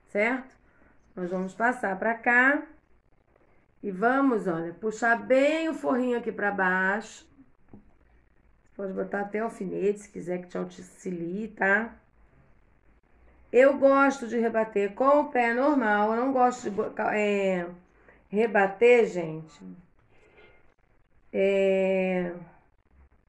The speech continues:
muito aqui na beiradinha não, sabe por quê? Porque aqui, olha, a margem de costura, tá vendo essa margem de costura aqui, ó? Ela levanta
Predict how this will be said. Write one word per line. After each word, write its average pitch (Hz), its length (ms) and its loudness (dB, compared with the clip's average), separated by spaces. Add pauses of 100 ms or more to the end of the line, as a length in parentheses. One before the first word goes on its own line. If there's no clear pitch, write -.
(360)
muito 285 840 8
aqui 285 180 2
na 277 140 4
beiradinha 269 520 4
não, 233 160 4
sabe 202 200 -4
por - 140 -16
quê? 220 360 2 (380)
Porque 214 220 -2
aqui, 269 440 2
olha, 214 260 6
a 208 40 0
margem 226 400 6
de 202 80 -4
costura, 214 440 -2
tá 226 120 2
vendo 233 200 0
essa 180 520 -2 (960)
margem 190 440 2
de 175 80 -6
costura 180 400 -4
aqui, 208 200 0
ó? 185 60 6
Ela 190 240 6
levanta 220 920 2